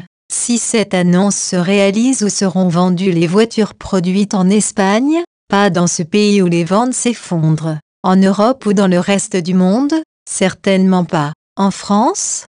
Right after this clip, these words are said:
cela conduirait à la fermeture de pratiquement tous les centres de production. Ne pas céder au chantage, agir pour les salaires,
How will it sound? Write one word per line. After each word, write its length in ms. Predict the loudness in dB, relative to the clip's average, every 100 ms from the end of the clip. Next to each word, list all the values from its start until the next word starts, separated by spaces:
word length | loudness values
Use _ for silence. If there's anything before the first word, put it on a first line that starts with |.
| _
cela 380 | -6 -2 0 0
conduirait 640 | 0 0 2 2 2 2
à 60 | 2
la 160 | 0 0
fermeture 760 | 0 2 0 -2 -2 0 2
de 140 | 0
pratiquement 720 | -2 -2 -2 -2 -4 -2 -2 -2
tous 160 | -2
les 160 | 0 0
centres 440 | 0 -2 -2 -2
de 120 | -2
production. 800 | -2 0 0 0 -4 -6 -6 -6 -8 _ -4
Ne 160 | -2 0
pas 240 | 2 0
céder 400 | 2 0 2 2
au 140 | 2
chantage, 800 | 0 -2 -2 0 0 0 0 -4 -10 _ -4
agir 480 | -2 0 0 0 -2
pour 240 | -2 0
les 140 | 0 0
salaires, 840 | 0 0 2 2 2 0 -4